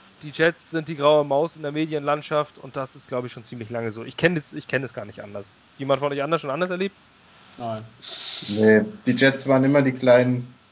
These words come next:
Speaker 3: kleinen Geschwister der Giants.
Speaker 2: Ja.
Speaker 3: Ähm, wenn's ein Team gab, das hochgehauen wurde, dann waren's immer die Giants. Die wurden immer in den Himmel gelobt. Die Jets hat man vergessen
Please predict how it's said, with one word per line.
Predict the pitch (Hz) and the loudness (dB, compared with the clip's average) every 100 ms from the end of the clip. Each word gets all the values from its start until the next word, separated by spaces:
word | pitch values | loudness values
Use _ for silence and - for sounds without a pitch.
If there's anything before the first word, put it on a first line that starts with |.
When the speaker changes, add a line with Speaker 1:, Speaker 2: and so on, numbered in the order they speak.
| _ _ _ - - 127 - | _ _ _ -20 -20 -18 0
Speaker 3:
kleinen | 147 135 | 4 4
Geschwister | 127 127 151 156 - 151 | 2 -2 -4 0 8 8
der | 139 127 127 120 123 - | 8 6 8 6 4 -2
Giants. | - 123 143 151 - - _ | 2 4 4 -2 -14 -20 _
Speaker 2:
Ja. | 123 117 - _ _ 127 127 127 | -10 -10 -12 _ _ 4 8 8
Speaker 3:
Ähm, | 123 123 120 - _ _ _ _ | 6 2 -4 -16 _ _ _ _
wenn's | 135 147 165 165 | 2 4 6 2
ein | 151 135 | -6 -8
Team | 156 151 | -6 2
gab, | 143 143 | 6 6
das | 139 131 | 4 -6
hochgehauen | 151 147 - 135 135 135 135 | -4 -4 -4 0 4 4 2
wurde, | 135 135 131 | 0 0 2
dann | 120 | 2
waren's | 117 120 117 | 4 2 0
immer | 120 120 | -4 -4
die | 110 | -2
Giants. | - 143 165 160 - | 4 4 4 -2 -10
Die | 127 | -6
wurden | 127 123 | -2 0
immer | 120 117 | 0 0
in | 110 | 0
den | 110 | 2
Himmel | 131 135 | 2 4
gelobt. | 127 131 131 | 4 4 0
Die | 113 | -6
Jets | - 120 - | -2 -2 0
hat | 127 | -4
man | 113 107 | -4 -2
vergessen | 110 127 139 170 151 | 2 4 4 2 -6